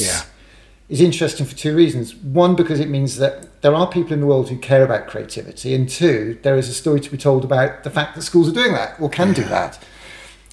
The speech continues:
Speaker 2: So I, I saw that, and I, I, I, I'm very wary about being positioned as too much of a Ken Robinson fanboy, 'cause I am and I'm not, but, you know, it, it, very inspiring talks. But for me, we've got to walk the bloody talk.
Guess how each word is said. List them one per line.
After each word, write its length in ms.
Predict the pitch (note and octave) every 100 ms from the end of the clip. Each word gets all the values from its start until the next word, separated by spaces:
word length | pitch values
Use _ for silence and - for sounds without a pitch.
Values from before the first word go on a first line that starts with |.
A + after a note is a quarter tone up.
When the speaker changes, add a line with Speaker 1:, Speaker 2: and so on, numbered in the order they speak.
| - -
Speaker 2:
So 440 | - D#3+ E3+ F#3
I, 220 | F3+ -
I 20 | G3+
saw 240 | - G3+
that, 460 | B2 G#2+ B2 F3+ G3
and 160 | F3 F#3+
I, 120 | F#3 A3 G3 - - - - - _ _
I, 80 | -
I, 260 | C#3+ D#3+ D#3 -
I'm 120 | F3+
very 200 | G#3+ C#4
wary 200 | G3+ E3
about 180 | D3 C#3+
being 140 | D3
positioned 380 | B2 C3+ - C3
as 100 | -
too 140 | -
much 240 | C#3 C#3+ C3+
of 80 | C3
a 20 |
Ken 160 | C#3+
Robinson 360 | C3+ B2 A#2 B2+
fanboy, 420 | - C3 B2+ A#2+
'cause 140 | A2+ B2+
I 100 | C3
am 120 | A#2+
and 80 | A2+
I'm 100 | C#3+
not, 260 | D#3 -
but, 260 | D3 - - - - _
you 160 | A3 F#3+
know, 100 | C#3
it, 100 | E3 E3+ -
it, 260 | G3 - - -
very 260 | C#3+ F#3+
inspiring 520 | E3+ - D3+ D3 C3 C3
talks. 840 | C3+ B2+ B2 - - - - - _ _ -
But 240 | F3 - -
for 120 | E3+
me, 480 | F#3+ D4 C3 G2 - - E3+
we've 120 | F#3
got 60 | G#3
to 60 |
walk 280 | D3 E3+ G3+
the 40 | D3+
bloody 220 | A2 G2
talk. 500 | - G#2+ F2+ -